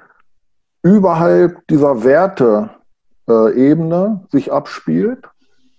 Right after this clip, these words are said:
was dich in irgendeiner Art und Weise davon abhält,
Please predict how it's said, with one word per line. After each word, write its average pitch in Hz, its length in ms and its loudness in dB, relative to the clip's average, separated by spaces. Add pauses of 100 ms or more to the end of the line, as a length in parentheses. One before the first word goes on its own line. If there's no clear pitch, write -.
(340)
was 131 240 -6
dich 151 400 -2 (1300)
in - 100 -4
irgendeiner 170 500 0
Art 147 220 -2
und 143 160 -4
Weise 131 320 -2
davon 120 340 -4
abhält, 180 640 -8